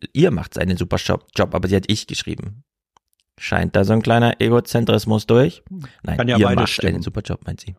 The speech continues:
Speaker 1: Hm?
Speaker 2: Kann ja beides stimmen.
Speaker 1: <laughs> Sie sagt Dankeschön. Tapio, Raketensmileys, also unser Topscorer, nee,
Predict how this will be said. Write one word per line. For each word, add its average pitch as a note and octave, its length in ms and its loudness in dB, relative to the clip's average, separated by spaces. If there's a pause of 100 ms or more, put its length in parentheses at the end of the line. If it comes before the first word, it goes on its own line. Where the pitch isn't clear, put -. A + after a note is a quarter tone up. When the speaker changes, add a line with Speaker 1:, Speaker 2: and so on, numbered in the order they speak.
(100)
Speaker 1:
Hm? D#3 200 2 (1120)
Speaker 2:
Kann F3 140 0
ja E3 80 4
beides D3+ 340 0
stimmen. E2 360 -10 (240)
Speaker 1:
<laughs> F#2+ 200 2 (260)
Sie F2+ 140 -2
sagt F2 260 0
Dankeschön. F#2 380 -2 (1120)
Tapio, F3 720 6 (380)
Raketensmileys, G2+ 1300 0
also F2+ 280 0
unser F2+ 240 -2
Topscorer, F#2 800 0
nee, F#2+ 240 0